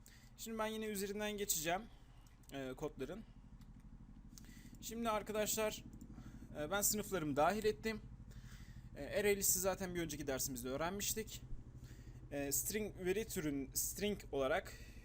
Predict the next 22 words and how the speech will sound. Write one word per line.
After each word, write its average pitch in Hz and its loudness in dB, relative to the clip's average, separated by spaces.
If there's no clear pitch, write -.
bir, - -2
e, 131 0
veri 175 -2
isminde 147 2
bir 165 0
di-, 156 -2
e, 143 4
array 185 4
list 156 2
oluşturdum 190 0
ve 175 0
bu 202 6
array 208 6
liste, 214 4
e, 139 0
sıfırdan 196 4
ona 175 2
kadar, 143 4
on 143 2
dahil 135 4
olmamak 131 0
üzere, 123 -4